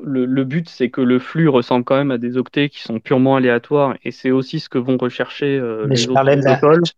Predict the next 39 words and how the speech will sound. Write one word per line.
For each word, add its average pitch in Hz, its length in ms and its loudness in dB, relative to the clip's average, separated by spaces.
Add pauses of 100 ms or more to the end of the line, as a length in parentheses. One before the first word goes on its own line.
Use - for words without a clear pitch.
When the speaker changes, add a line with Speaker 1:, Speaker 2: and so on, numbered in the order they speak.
(220)
Speaker 2:
ouais, 135 180 2
je 131 120 -4
parlais 135 220 4
de 127 60 2
la 127 100 4
tête 151 280 0
des 131 100 0
messages, 135 560 0
c'est-à-dire 117 240 -6
sur 120 200 -2
la, 117 160 0
Speaker 1:
Mm. 117 60 -2
Speaker 2:
sur - 200 -4
la 120 100 -2
Speaker 1:
Mais 131 80 4
en 131 40 4
fait, 139 160 6
Speaker 2:
longueur, 147 100 4
Speaker 1:
c'est 143 80 2
Speaker 2:
en 120 40 -2
Speaker 1:
plus - 140 -2
Speaker 2:
fait. 117 120 -2
Speaker 1:
la 143 80 6
longueur, 147 440 6
ouais, 127 220 6
c'est 131 240 -8
plus - 160 -16
la 143 100 2
longueur. 143 360 0
Alors 135 240 4
après, 175 420 4
dans 147 260 0
le, 131 480 -2 (840)
dans 151 240 2
le 151 80 -2
design, 151 760 2
euh, 117 280 -2
du 127 200 -10
BIP, 151 260 -10